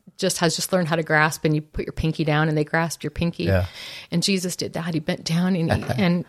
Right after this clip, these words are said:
Speaker 1: and I grasped his pinky, and he looked at me with such love. And he said to the Father, he said, "Oh, isn't she amazing? We're never gonna let them at her."
Speaker 2: Huh.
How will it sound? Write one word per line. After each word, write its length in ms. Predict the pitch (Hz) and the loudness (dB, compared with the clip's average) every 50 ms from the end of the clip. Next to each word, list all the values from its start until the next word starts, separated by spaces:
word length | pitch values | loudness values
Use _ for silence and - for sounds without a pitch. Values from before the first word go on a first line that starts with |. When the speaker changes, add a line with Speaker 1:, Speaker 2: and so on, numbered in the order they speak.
| - | -6
Speaker 1:
and 140 | - 180 170 | -4 -2 0
I 80 | 165 170 | 0 0
grasped 420 | 175 - 165 160 180 175 - - | -2 -2 0 0 0 0 -2 -4
his 140 | - 160 - | -4 -6 -6
pinky, 500 | - - - 190 196 - - 214 208 202 | -6 -2 0 0 0 2 0 -2 -2 0
and 100 | 202 160 | -2 -2
he 120 | 151 175 | -4 -4
looked 320 | 175 135 170 196 - - 196 | -4 -2 -4 -4 -4 -2 -2
at 120 | - - | -2 0
me 200 | 180 175 165 160 | 0 0 0 0
with 180 | 165 175 175 - | 0 -2 -4 -4
such 800 | - - - - - - 208 202 220 208 - - - - - - - - - _ _ _ _ _ _ _ _ _ _ _ | -4 -4 -2 -2 -2 0 2 2 2 2 0 0 0 -2 -2 -2 -6 -16 -20 _ _ _ _ _ _ _ _ _ _ _
love. 560 | - 185 202 202 196 202 196 185 180 160 175 - _ _ _ _ _ _ _ _ | -20 -18 -8 -6 -4 -2 0 0 -2 -2 -4 -8 _ _ _ _ _ _ _ _
And 80 | 180 170 | -2 -2
he 80 | 190 | -2
said 280 | 190 - - 196 196 185 | 0 0 0 0 0 0
to 100 | - 185 | -2 -6
the 80 | 196 165 | -6 -8
Father, 400 | - - 185 180 185 185 202 190 | -8 -8 -8 -6 -4 -4 -6 -8
he 140 | - - | -8 -10
said, 240 | 185 - - 196 - - - | -10 -8 -8 -10 -10 -6 -4
"Oh, 320 | - 196 170 - - - - - _ _ _ _ _ _ _ _ _ _ | -4 -4 -4 -6 -10 -12 -14 -20 _ _ _ _ _ _ _ _ _ _
isn't 260 | - 196 196 240 - | -2 0 0 2 2
she 200 | - - - 202 | 2 0 0 0
amazing? 640 | 196 185 160 165 180 180 190 - 202 202 208 214 208 - _ _ _ _ _ _ _ _ _ _ | -2 -2 -2 -4 -8 -10 -10 -6 -4 -4 -4 -4 -6 -8 _ _ _ _ _ _ _ _ _ _
We're 100 | 202 196 | -2 0
never 720 | 180 185 175 160 175 175 170 175 175 - 190 190 202 - | 0 0 -2 -4 -4 -4 -4 -4 -2 -2 -4 -6 -6 -10
gonna 260 | _ - 190 180 180 185 | _ -6 -4 -4 -4 -4
let 300 | 185 185 175 175 - _ | -6 -6 -8 -8 -6 _
them 180 | 170 175 175 - | -4 -4 -4 -6
at 220 | - 180 - - | -10 -12 -12 -14
her." 180 | - - - - - _ _ _ _ _ - - | -12 -12 -14 -14 -14 _ _ _ _ _ -12 -4
Speaker 2:
Huh. 160 | 98 92 87 | -2 -2 -2